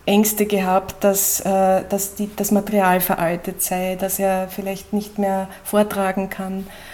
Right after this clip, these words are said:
Und diese Zweifel muss, musste man ihm einfach ein bisschen nehmen und das konnte ich ihm ein bisschen nehmen, dadurch, dass ich auch mitgemacht habe. Das ist das eine. Und die, die andere Vermittlungsebene, ich, ähm,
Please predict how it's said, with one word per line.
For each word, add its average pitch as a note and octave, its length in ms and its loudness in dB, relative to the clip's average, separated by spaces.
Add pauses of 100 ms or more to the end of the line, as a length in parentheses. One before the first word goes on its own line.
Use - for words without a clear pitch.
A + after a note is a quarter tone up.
(140)
Und G#3 140 -4
diese G#3 180 -4
Zweifel G3 340 -4
muss, G#3 280 2 (160)
musste A3+ 320 2
man G3 120 0
ihm F#3+ 120 -6
einfach F#3 260 -6
ein G3 120 -6
bisschen F#3+ 340 -8 (220)
nehmen G#3+ 460 4
und G3+ 200 -6
das - 180 -8 (180)
konnte F#3 300 -4
ich F3 320 -10
ihm F#3 120 -4
ein F3 120 -4
bisschen F3+ 400 -8
nehmen, F3+ 340 -6
dadurch, F#3 360 -8
dass F#3 160 -8
ich - 180 -10
auch F3 160 -12
mitgemacht G3 680 -4
habe. - 140 -12 (880)
Das G3 100 -4
ist G3 160 -2
das G3+ 140 -4
eine. G3 320 4
Und G#3+ 140 4
die, A3 120 0
die - 180 -4
andere A3 300 4
Vermittlungsebene, G#3+ 960 2
ich, - 320 -6
ähm, G3 440 2